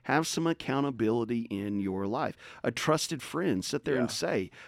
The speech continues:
Speaker 1: "Hey, listen, man, I've made a commitment. This year is gonna be the year of the Bible for me. It is gonna be a year of,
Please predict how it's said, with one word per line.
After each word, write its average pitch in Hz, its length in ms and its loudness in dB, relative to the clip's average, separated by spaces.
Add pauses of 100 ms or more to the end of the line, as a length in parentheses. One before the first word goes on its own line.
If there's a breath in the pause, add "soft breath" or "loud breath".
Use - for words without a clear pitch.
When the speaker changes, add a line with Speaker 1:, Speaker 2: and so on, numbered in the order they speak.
Speaker 1:
"Hey, 135 140 0
listen, 131 360 -2
man, 95 200 -2
I've 123 240 0
made 107 160 0
a 90 60 -4
commitment. 110 720 -2
This 127 300 0
year 92 320 -2 (260 loud breath)
is 113 160 0
gonna 113 160 2
be 98 140 -2
the 90 100 -4
year 107 240 2
of 98 100 0
the 87 80 -4
Bible 95 400 -4
for 87 200 -10
me. 101 260 0
It 104 220 -4
is 110 100 -8
gonna 101 160 -2
be 90 180 -4
a 82 60 -4
year 101 640 0 (380 loud breath)
of, 82 480 -2